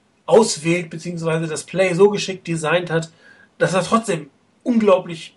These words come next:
erfolgreich wird hinterher. Ich mein, ähm, ob das jetzt über Shifts ist, es gab ein Spiel, da, ein Spielzug,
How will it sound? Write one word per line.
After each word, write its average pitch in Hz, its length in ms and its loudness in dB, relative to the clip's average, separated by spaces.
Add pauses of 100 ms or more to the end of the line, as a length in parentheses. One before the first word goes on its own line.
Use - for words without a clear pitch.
erfolgreich 147 580 -4
wird 131 140 -16
hinterher. 131 400 -20
Ich 143 100 -20
mein, 151 160 -12 (380)
ähm, 156 360 -14 (340)
ob - 160 -6
das 165 180 0
jetzt 175 160 -4
über 170 160 -6
Shifts - 420 -4
ist, 190 140 -8
es 165 140 -8
gab 156 300 -4
ein 165 160 -2
Spiel, 165 300 -6
da, 156 460 -4
ein 151 100 -8
Spielzug, 165 380 -6